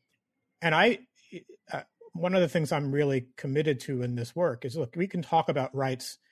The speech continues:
in a philosophical sense. We can have a philosophical conversation about what a right is. <clears throat> We can also define rights purely subjectively in terms of what, uh, I, what I feel like I need to flourish, what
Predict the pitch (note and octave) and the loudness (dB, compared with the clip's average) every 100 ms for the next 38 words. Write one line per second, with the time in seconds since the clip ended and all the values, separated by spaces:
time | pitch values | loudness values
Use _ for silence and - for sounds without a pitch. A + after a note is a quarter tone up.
0 | _ - C3+ A#2+ C#3+ B2+ B2 C3 B2 B2 | _ -6 -4 -2 0 0 -2 -4 -4 -10
1 | B2+ - - C3+ - A#2+ B2+ C3 B2 - | -10 -12 -14 -14 -12 -8 -6 -4 -6 -4
2 | C3+ B2+ - B2 B2+ A#2+ C3+ - F3 F#2 | -4 -4 -6 -10 -10 -12 -14 -10 -8 -8
3 | - - - E3+ - - - _ _ _ | -8 -10 -12 -12 -12 -12 -14 _ _ _
4 | _ _ _ _ - C#3+ C3+ A#2+ B2 B2 | _ _ _ _ -8 -4 -2 -2 -4 -4
5 | - - - - - - - _ _ _ | -8 -14 -18 -20 -14 -14 -14 _ _ _
6 | _ D#3 D#3 E3 E3+ F3 F3 D#3 C#3+ _ | _ -6 0 4 4 6 6 6 2 _
7 | _ - C3+ D#3 D3+ C#3+ C#3+ C3 - - | _ -8 -4 0 2 2 0 0 -8 -16
8 | _ - G3+ F3+ D#3+ - A#2+ D#3 F3 C3 | _ 0 2 4 0 -2 -4 -2 -4 -8
9 | A#2 - - - B2+ C#3 B2+ B2 A#2+ C3 | -12 -14 -14 -10 -8 -6 -6 -6 -6 -6
10 | C3 _ _ _ _ _ - C#3 - D3 | -8 _ _ _ _ _ -8 -6 -2 0
11 | D3 C#3+ - - D3 C#3 C#3+ - D3+ C3+ | 0 -2 -10 -6 -2 0 -2 0 0 0
12 | C3 C#3 C#3 C#3 B2 B2 - B2+ B2 A#2 | -2 -2 -2 -4 -6 -10 -8 -6 -4 -8
13 | - B2+ | -10 -12